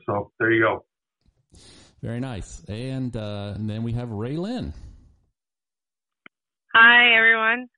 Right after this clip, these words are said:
Speaker 3: I'm Ray Lynn North. Um, I work for the Idaho State Police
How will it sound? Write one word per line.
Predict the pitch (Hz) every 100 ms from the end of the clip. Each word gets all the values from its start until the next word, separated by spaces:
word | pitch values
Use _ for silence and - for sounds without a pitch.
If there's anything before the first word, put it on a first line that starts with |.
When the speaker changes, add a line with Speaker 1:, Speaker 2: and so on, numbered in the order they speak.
| -
Speaker 3:
I'm | 202 196
Ray | 196 196
Lynn | 196 196
North. | 190 185 214 220 -
Um, | 196 185 185 185
I | 196
work | 202 -
for | 208
the | 190
Idaho | 190 196 202 -
State | 190 -
Police | - 208 208 196 240